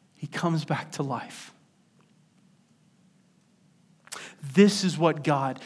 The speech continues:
is ultimately calling his people to, to trust in his son, Jesus Christ.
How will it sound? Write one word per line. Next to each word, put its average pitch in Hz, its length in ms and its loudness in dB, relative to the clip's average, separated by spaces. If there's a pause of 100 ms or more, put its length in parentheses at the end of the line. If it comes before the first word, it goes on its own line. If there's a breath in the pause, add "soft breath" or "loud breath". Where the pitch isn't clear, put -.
(160 loud breath)
is 147 120 -10 (160)
ultimately 185 520 2
calling 147 480 -2
his 143 200 -12
people 147 400 -10
to, 127 320 -10 (320 loud breath)
to 143 100 -8
trust - 680 0 (320 loud breath)
in 165 240 4
his 160 260 -2
son, 139 380 -2
Jesus 135 400 -6
Christ. - 640 -10